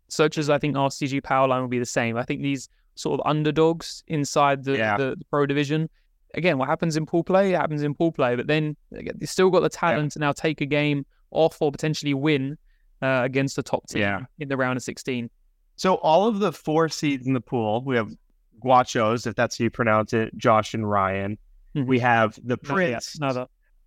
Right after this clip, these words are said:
Speaker 2: the Prince, um, from, from Quebec. We have Profit Boo, who you just mentioned, R C G Powerline, right? So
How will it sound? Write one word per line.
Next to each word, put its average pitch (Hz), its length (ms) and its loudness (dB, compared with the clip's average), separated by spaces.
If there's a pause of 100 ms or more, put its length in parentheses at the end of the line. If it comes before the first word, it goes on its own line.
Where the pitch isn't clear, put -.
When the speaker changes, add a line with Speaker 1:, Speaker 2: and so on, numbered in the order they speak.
(160)
Speaker 2:
the 135 140 -2
Prince, - 580 0 (200)
um, 107 560 2 (240)
from, 117 300 2
from 110 260 -2
Quebec. 123 480 0 (400)
We 120 260 0
have 110 380 2
Profit 120 340 2
Boo, 123 100 0
who 120 60 -2
you 113 140 -2
just 110 160 -4
mentioned, 113 320 -2
R 113 100 0
C 110 160 -8
G 107 100 -4
Powerline, 131 640 -2 (480)
right? 156 260 4
So 143 360 0